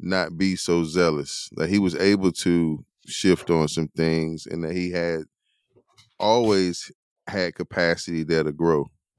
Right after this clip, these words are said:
you know. But, um, I think, I think he, he, I, I don't, I think he, I think he demonstrated that very early, that he could shift on his, on his point of view when it came to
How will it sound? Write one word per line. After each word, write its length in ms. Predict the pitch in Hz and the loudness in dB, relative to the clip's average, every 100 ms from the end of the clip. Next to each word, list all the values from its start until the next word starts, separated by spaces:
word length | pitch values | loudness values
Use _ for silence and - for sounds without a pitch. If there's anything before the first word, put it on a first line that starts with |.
| - | -12
you 140 | 82 80 | -4 0
know. 300 | 78 76 80 _ _ _ _ _ _ - | 2 0 -2 _ _ _ _ _ _ -4
But, 180 | 90 85 | 2 4
um, 440 | 82 80 78 76 - _ _ 87 | 4 2 0 -4 -10 _ _ -4
I 80 | |
think, 360 | 92 107 104 92 | 0 2 2 4
I 80 | 95 | 0
think 320 | - 104 87 | 2 2 2
he, 260 | 107 104 90 | 0 0 0
he, 420 | 110 104 98 87 _ _ _ _ - | 0 2 0 -4 _ _ _ _ -4
I, 160 | 98 - | -4 0
I 100 | 104 | 0
don't, 160 | 113 104 | 0 0
I 100 | 104 | -2
think 240 | - 127 110 | 0 0 0
he, 240 | 117 107 - | -2 -2 -2
I 80 | 101 | 0
think 240 | 123 110 | 2 0
he 100 | 120 | 0
demonstrated 680 | 104 113 120 - 104 98 92 | 2 4 4 4 4 6 6
that 160 | 90 | 4
very 340 | 87 101 98 82 | 4 4 6 4
early, 480 | 92 101 92 80 - _ _ _ _ - | 4 4 4 0 -4 _ _ _ _ -2
that 320 | 87 82 78 | 2 2 2
he 180 | 92 87 | -2 -2
could 260 | - 80 - _ _ _ _ _ _ _ _ _ _ _ _ _ _ _ - | 0 -2 -4 _ _ _ _ _ _ _ _ _ _ _ _ _ _ _ -6
shift 560 | - - 107 90 - - | -2 4 4 4 0 -4
on 220 | 85 85 | -2 0
his, 200 | 85 - | -2 -4
on 200 | - 80 | -4 -2
his 120 | 80 | 0
point 280 | - 92 82 | 0 0 0
of 80 | 82 | 0
view 180 | 87 85 | 0 0
when 140 | 80 | 0
it 100 | 76 | -4
came 300 | - 90 82 | -2 0 -2
to 320 | - 82 80 | -2 -2 -2